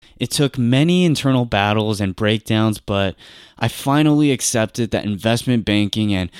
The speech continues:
management consulting were not the only paths to success. I know this sounds so obvious, but it was groundbreaking for me. And when I accepted this truth, it felt like the world began to open up with limitless opportunities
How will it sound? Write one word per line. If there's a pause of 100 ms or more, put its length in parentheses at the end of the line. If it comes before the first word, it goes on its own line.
(140)
management
consulting
were
not
the
only
paths
to (220)
success. (480)
I
know
this
sounds
so
obvious,
but (320)
it
was
groundbreaking
for
me. (340)
And
when
I
accepted
this
truth, (440)
it
felt
like
the
world
began
to
open
up
with
limitless
opportunities